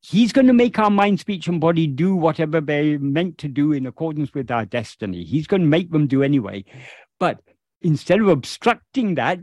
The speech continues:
we are yielding ourselves to him. We're making the process easy. That's why he says in the final sentence of that thirteenth paragraph of Nana, he gives the beautiful analogy of the passenger tra-, traveling on the train. When we're traveling on a train,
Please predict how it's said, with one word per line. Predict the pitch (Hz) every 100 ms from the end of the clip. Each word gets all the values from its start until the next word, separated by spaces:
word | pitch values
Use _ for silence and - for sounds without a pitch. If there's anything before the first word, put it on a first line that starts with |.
| 202
we | 170 156
are | 131
yielding | 127 120 196 247 190 175
ourselves | 143 120 - 117 -
to | 120
him. | 117 160
We're | 160
making | 135 156 214
the | 180
process | - - 151 - 139 -
easy. | 127 110 101 - _ - - - -
That's | 127 180 -
why | 180
he | 165 160
says | - 151 -
in | 135
the | 120
final | 113 160 196 170 139 _
sentence | - 156 131 135 117 120
of | 95
that | 113 - _ _
thirteenth | 147 120 131 110 -
paragraph | 123 117 95 113 107
of | 101 90
Nana, | 113 104 110 151 - _ _ _ _ -
he | 120
gives | 151 131
the | 143
beautiful | 117 151 160 - 165
analogy | 147 131 139 151 127 151 180
of | - 135
the | 120
passenger | - 147 165 180 175 156
tra-, | 135 - 151 139 -
traveling | - 151 139 147
on | 127 123
the | 110
train. | - 131 92 90 80 _ _ _
When | - 135 151
we're | 147
traveling | - 185 214 220
on | 202
a | 185 160
train, | - 196 143 170 226